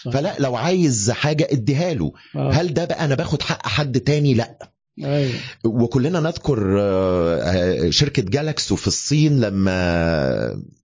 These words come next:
Speaker 2: تقريبًا يعني كان هيتخرب بيتها في الصين في ألفين وتمانية على ما أتذكر، آه، لما اكتشفوا إن هم بيدفعوا بعض الرشاوى للأطباء
Speaker 1: مم.
Speaker 2: عشان يكتبوا بالتحديد الأوجمنتين، وفوروا تيم الأوجمنتين كله،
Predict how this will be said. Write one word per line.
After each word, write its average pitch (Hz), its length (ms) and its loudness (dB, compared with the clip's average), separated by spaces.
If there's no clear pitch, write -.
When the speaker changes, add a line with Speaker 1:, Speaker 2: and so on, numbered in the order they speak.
Speaker 2:
تقريبًا 113 360 0
يعني 107 260 -2
كان 104 200 -2
هيتخرب 107 500 -2
بيتها 107 300 -2
في - 80 -10
الصين 127 440 2
في - 160 -2
ألفين 131 280 -2
وتمانية 117 520 0
على 95 220 0
ما 92 140 -2
أتذكر، 123 640 -2
آه، 98 420 2
لما 101 220 0
اكتشفوا 139 440 -4
إن 135 60 2
هم 151 240 0
بيدفعوا 143 480 -4
بعض 147 280 -6
الرشاوى 139 600 0
للأطباء 143 600 0
Speaker 1:
مم. 101 60 -6
Speaker 2:
عشان 139 220 -2
يكتبوا 135 360 -2
بالتحديد 110 600 -2
الأوجمنتين، 117 800 0
وفوروا 107 560 -2
تيم 131 240 0
الأوجمنتين 101 720 0
كله، 127 440 0